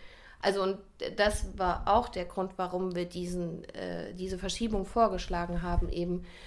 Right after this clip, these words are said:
ähm, quasi um Kritik als was Produktives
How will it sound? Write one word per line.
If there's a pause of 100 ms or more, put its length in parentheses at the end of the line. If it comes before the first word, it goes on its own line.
(240)
ähm,
quasi
um
Kritik
als
was (160)
Produktives